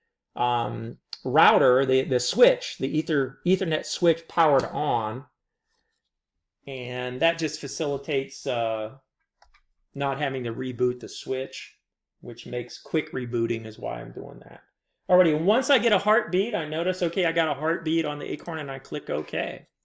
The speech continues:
Now it's gonna reboot C N C twelve with all those changes that I made.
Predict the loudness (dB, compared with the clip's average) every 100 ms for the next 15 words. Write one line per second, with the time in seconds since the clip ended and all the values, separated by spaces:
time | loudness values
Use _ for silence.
0 | _ _ _ _ _ _ _ _ -12 -6
1 | -4 -2 -4 -4 -6 -6 -6 -6 -2 -2
2 | -2 -6 -6 -6 -10 -4 0 0 -2 2
3 | 2 4 2 0 -6 -8 -6 -8 -4 -2
4 | -4 -4 -2 0 -2 -6